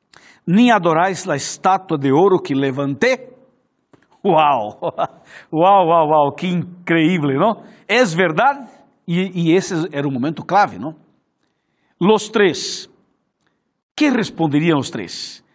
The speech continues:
Dizendo, "Sim, es verdad." Ou, "Não, rei, não é bem assim, há um mal-entendido, ¿sabes quê? Nós podemos negociar,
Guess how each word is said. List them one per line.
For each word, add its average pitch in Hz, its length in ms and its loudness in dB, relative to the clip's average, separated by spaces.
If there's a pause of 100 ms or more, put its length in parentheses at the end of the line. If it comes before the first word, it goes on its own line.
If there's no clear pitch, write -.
Dizendo, 180 360 -2 (180)
"Sim, 220 260 0
es 156 180 2
verdad." 156 580 0 (340)
Ou, 196 160 0
"Não, 247 680 2
rei, 226 280 -2
não 208 160 -2
é 202 80 0 (160)
bem 175 480 -6
assim, 226 760 -4 (280)
há 185 140 2
um 180 200 -4
mal-entendido, 180 1400 0
¿sabes 156 380 -2
quê? 220 500 0
Nós 151 220 -8 (300)
podemos 147 400 -6
negociar, 214 920 0